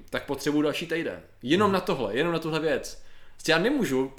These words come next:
Speaker 1: to je takový to samozřejmě, že, eh, já když jsem začal dělat ten pořad, tak jsem si říkal: „Udělám to, eh, absolutně objektivně.“ Jakože vezmu ty věci, které jsou, takhle je, víš co, dám dohromady, aby to jakože dávalo smysl. Nejde. Víš co, jakože já už jsem si jako uvědomil dávno, ale teď je takový to konkrétní
Speaker 2: Jasně.
Speaker 1: uvědomění, že prostě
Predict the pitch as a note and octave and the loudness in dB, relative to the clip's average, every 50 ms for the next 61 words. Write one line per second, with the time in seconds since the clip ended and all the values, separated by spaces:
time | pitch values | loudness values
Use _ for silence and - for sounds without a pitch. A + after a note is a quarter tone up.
0 | C#3 C3+ C3+ D#3+ D#3 D3+ D#3 F3 D#3 - B2+ - C#3+ C3+ C3+ C#3+ C3 B2 A#2+ B2+ | -10 -6 -2 0 0 0 0 -2 -4 -2 -2 0 0 0 0 0 0 0 2 2
1 | A#2 A2+ A2 - - A#2+ B2 B2+ B2 A#2+ A#2+ C3+ C3 - D#3 C#3 - - C#3+ C3+ | 2 2 0 -2 -6 -8 -10 -6 -2 -2 0 0 0 0 -2 -2 0 0 2 2
2 | C3 B2+ C#3 C3+ C3 A2+ B2 A#2+ A#2+ A#2+ C3 A#2 - A#2+ B2 - B2+ B2 - A#2 | 2 2 0 0 -2 -2 -2 -2 -4 -4 -6 -8 -6 -6 -6 -2 -4 -4 -2 0
3 | B2+ C3 C3 C3 C3 C#3 B2 - - - - F#2+ G2+ - - - - - D3+ C3 | 0 0 0 0 -2 -6 -6 -8 -10 -14 -12 -12 -10 -10 -10 -8 -4 -4 -2 -2
4 | B2 C#3 C3 A#2 A#2+ A#2+ - - - - - - - - - - A#2+ A#2+ C#3 C#3+ | -2 -2 -2 0 0 2 4 4 4 4 2 0 -2 -4 -2 -2 0 2 4 4
5 | C#3+ C3 C3 - - - - - - B2+ C#3+ D3 D3 F3 D#3+ - D3+ B2+ C#3 C#3+ | 4 4 2 0 -6 -10 -10 -8 0 0 2 2 2 0 -2 0 0 0 0 0
6 | C#3 C#3+ - B2+ - - - - - F#3+ F#3+ F#3+ F#3+ F3+ F3 F3 - - - - | 0 -2 -4 -6 -8 -6 -6 -4 -2 0 2 4 4 2 2 0 -6 -18 -20 -20
7 | - - - _ - - C3+ - - C#3 B2 A#2 A#2 - - A2+ G#2 G2 G#2 C3+ | -20 -20 -20 _ -2 -2 -2 0 2 0 0 0 0 -2 -2 -2 -2 -2 0 0
8 | D#3 E3+ E3 E3 E3 D#3 D#3 C#3+ C3+ B2+ C3+ B2+ A#2+ A2+ - B2 A2 A#2+ A2 G#2 | 0 0 2 0 2 2 0 0 0 -2 -4 -4 -4 -4 -6 -6 -2 -2 -2 -2
9 | - - - A2+ G#2+ F#2+ F#2+ F2 - - - D3+ - - - D3 C3+ C3 - - | -4 -8 -6 -4 -4 -4 -4 -6 -8 -6 -4 -2 -2 0 0 -2 -2 -4 -6 -10
10 | - - - - - - - - - - - - - - - - - - - - | -12 -14 -16 -16 -16 -18 -20 -20 -20 -20 -18 -18 -10 -6 -2 0 0 0 0 -4
11 | - - G#2+ A#2 D3+ E3+ E3 A#2+ F#2 - - - - - - - - - - - | -6 -4 -2 -2 -2 0 -2 -4 -4 -6 -10 -14 -16 -16 -16 -16 -18 -18 -18 -20
12 | A2 G#2 - C3 C#3 - D#3+ D3 C#3 D#3+ D#3 F3 E3+ E3 E3+ - - - C3 C#3 | -18 -12 -8 -6 -4 0 0 2 2 4 4 4 4 4 2 -4 -8 0 0 2
13 | D3+ D#3+ - - E3+ D#3+ D3+ E3+ E3+ D#3 E3 F3 D3+ E3 D#3+ D#3+ E3 D#3+ D#3 D#3+ | 2 2 0 0 0 0 2 2 2 2 2 2 2 2 2 4 4 4 6 6
14 | E3+ E3 D#3+ C3+ B2+ C3 C3 D3 C#3+ C#3 C3+ D3 D3 C#3+ C#3+ D#3 D3 - - D3+ | 6 6 4 2 2 2 0 0 0 0 0 0 0 0 0 -2 -2 -2 -2 0
15 | D3+ D#3+ C#3+ C#3 F3 F3+ E3 D#3+ D#3+ D3+ C#3 C3+ B2+ A#2 A#2 B2 A#2 D3 C#3 - | 2 4 4 4 4 4 4 6 6 6 4 4 2 0 0 0 0 0 0 0
16 | C3+ C3+ - - - C#3+ C3+ C3+ C#3 | 0 0 2 2 4 6 4 4 4